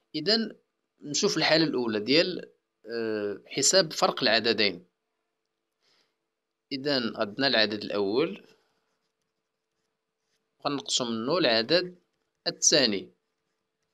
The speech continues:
حنا خصني ننتبه للإشارات. إذا غنحيد الأقواس، عندنا جذر ثلاثة ناقص جذر جوج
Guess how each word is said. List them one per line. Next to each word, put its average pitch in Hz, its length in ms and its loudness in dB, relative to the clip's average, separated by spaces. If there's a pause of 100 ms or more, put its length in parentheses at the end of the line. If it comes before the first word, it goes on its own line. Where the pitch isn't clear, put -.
(360)
حنا 143 100 -2
خصني 139 240 0
ننتبه 123 320 2
للإشارات. 135 680 2 (520)
إذا 123 200 2
غنحيد 139 300 4
الأقواس، 117 520 4
عندنا 123 220 2
جذر 123 280 0
ثلاثة 117 580 0
ناقص 123 640 2
جذر 104 340 -2
جوج 180 420 0